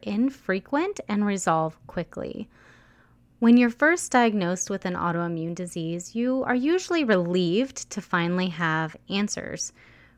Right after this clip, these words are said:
but often also feel like there's absolutely nothing in your control. Fortunately, this is far from true. While medication might be necessary,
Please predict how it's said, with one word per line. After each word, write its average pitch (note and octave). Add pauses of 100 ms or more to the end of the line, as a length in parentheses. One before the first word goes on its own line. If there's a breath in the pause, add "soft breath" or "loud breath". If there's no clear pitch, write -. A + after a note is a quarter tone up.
(100)
but G#3+
often G3+
also B3
feel F3+
like E3
there's E3+
absolutely F3+
nothing A3
in F#3
your F3
control. - (760 soft breath)
Fortunately, B3+ (300)
this G#3+
is G3
far E3
from D#3+
true. - (520 soft breath)
While G#3
medication A#3
might E3+
be B3
necessary, E3+